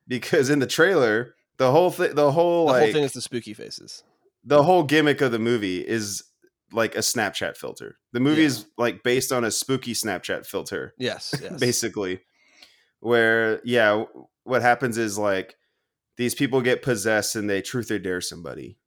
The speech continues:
Speaker 1: And then they have to do the truth or dare or else they die. Uh, okay.
Speaker 2: Yeah, but then
Speaker 1: And in order to, in order to truth or dare somebody, their eyes glaze over and they have, like, a spooky smile. <laughs>
Speaker 2: Yeah, don't they, they
Speaker 1: This
Speaker 2: get,
Speaker 1: is
Speaker 2: like,
Speaker 1: a real movie
Speaker 2: yeah,
Speaker 1: that,
Speaker 2: they get, like,
Speaker 1: that
Speaker 2: a, they get, like,
Speaker 1: Blumhouse made,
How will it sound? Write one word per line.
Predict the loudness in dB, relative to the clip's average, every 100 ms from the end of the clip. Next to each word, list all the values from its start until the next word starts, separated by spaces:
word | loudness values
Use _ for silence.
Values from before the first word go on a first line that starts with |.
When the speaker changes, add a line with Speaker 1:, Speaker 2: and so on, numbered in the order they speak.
| _ -12
Speaker 1:
And | -8
then | -6
they | -4
have | -4 -6
to | -8
do | -8
the | -8
truth | -8 -10 -10
or |
dare | -10 -8 -8 -10 -16 _ _ -6
or | -4
else | -2 -4 -6 -10 -12 _ _
they | -10
die. | -6 -6 -4 -6 -10 _ _ _ -12
Uh, | -10 -10 -14 _ _ -12
okay. | -8
Speaker 2:
Yeah, | -8
but | -10 -8
then | -8 -8 -10 -2
Speaker 1:
And | 0 4
in | 4
order | 4 4
to, | 2 2 2
in |
order | 4 4 4
to | 2
truth | 0 -2
or | 0
dare | 2 0
somebody, | -2 -2 -2 -2 -4 -6 _ _ _ _ _
their | 2 4
eyes | 6 4 2
glaze | -2 0 2 2
over | 0 0 -2
and | -4
they | -4
have, | -4 -6
like, | -8
a | -8
spooky | -8 -8 -8 -10
smile. | -10 -10 -12 -16 _ _
<laughs> | -12 -12 -12 -14 -16 -16 -10
Speaker 2:
Yeah, | -6 -4
don't | -2 -2
they, | 0
they |
Speaker 1:
This | 0 0
Speaker 2:
get, |
Speaker 1:
is | 2
Speaker 2:
like, | 4
Speaker 1:
a | 6
real | 6 6
movie | 4 2
Speaker 2:
yeah, | 4
Speaker 1:
that, | 4 4 2
Speaker 2:
they | -2 -2
get, | 2 4
like, | 4
Speaker 1:
that | 0
Speaker 2:
a, | -6 -6 0
they |
get, | 2 4
like, | 4 4
Speaker 1:
Blumhouse | 0 -2
made, | 0 2